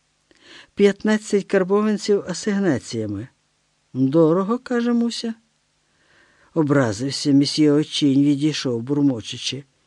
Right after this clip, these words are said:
«Я на Хрещатику більше беру». «Та що ж ви бажаєте, Марія Матвіївно?» продовжує розмову Іполіт. «Зробимо так», відказує розумниця.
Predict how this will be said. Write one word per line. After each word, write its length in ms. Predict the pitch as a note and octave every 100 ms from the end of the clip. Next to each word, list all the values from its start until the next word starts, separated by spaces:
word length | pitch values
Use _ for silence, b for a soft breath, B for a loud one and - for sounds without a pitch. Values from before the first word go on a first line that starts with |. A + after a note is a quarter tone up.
| _ _ _ _ _ _
«Я 180 | D#3+ E3
на 140 | E3 D3+
Хрещатику 760 | D#3+ D3+ - E3+ E3 D#3+ E3
більше 480 | D#3 G#3+ A3+ - C#3
беру». 380 | C3 C3 B2+ C3+ _ _ _ _ _ b b b b b b b -
«Та 120 | F#3+
що 240 | - B3+
ж 100 | B3+
ви 100 | A3
бажаєте, 760 | G#3 A3 G3 E3+ C#3+ B2 - A#2
Марія 460 | D3 F3+ E3 B2 A2+
Матвіївно?» 720 | B2 - C#3 A#2 G#2+ G#2+ A#2+ _ _ _ _
продовжує 600 | C#3+ C#3+ C3+ B2+ B2 B2
розмову 520 | C3+ B2+ B2+ A2 C3
Іполіт. 600 | C3 - C#3+ A2+ - - - _ _ _ _ _ _ _ b b b b b
«Зробимо 640 | C3+ C#3+ B3+ C#4 C4 B3+ -
так», 360 | - G#2 - -
відказує 600 | B2+ C3 C3+ A#2 G#2+ B2
розумниця. 800 | C3 A#2 G#2 A2 A2 - A2